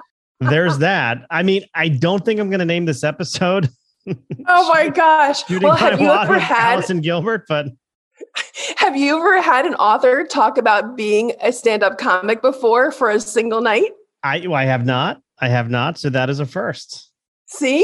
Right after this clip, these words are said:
Speaker 2: That is a
Speaker 1: I've
Speaker 2: first.
Speaker 1: saved a story just for you.
Speaker 2: We're breaking ground here.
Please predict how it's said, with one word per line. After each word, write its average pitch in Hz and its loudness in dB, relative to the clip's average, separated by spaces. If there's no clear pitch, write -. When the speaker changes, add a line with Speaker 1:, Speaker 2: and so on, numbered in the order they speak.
Speaker 2:
That 131 2
is - 2
a - 2
Speaker 1:
I've - 0
Speaker 2:
first. 208 2
Speaker 1:
saved 254 -2
a 330 -14
story 285 0
just 208 -2
for 285 -6
you. 330 -6
Speaker 2:
We're 143 2
breaking 139 0
ground 139 -2
here. 107 -6